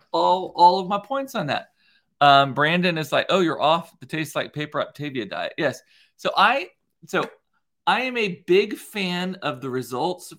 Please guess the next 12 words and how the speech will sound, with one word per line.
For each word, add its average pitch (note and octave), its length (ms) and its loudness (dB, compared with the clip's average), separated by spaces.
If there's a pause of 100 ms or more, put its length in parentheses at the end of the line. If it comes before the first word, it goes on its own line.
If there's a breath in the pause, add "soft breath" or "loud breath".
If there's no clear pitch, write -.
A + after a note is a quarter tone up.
(120)
And D3+ 160 -6
by C#3 120 0
the C#3+ 60 -2
way, C#3 120 0
Brandon D#3 760 -6
and B2+ 160 -8
his, C3+ 500 -8
uh, G2 380 -4 (100)
friend, C3 540 -8 (360)
coworker, B2+ 460 -4
boss, A2+ 400 -4
whatever, A2+ 420 -6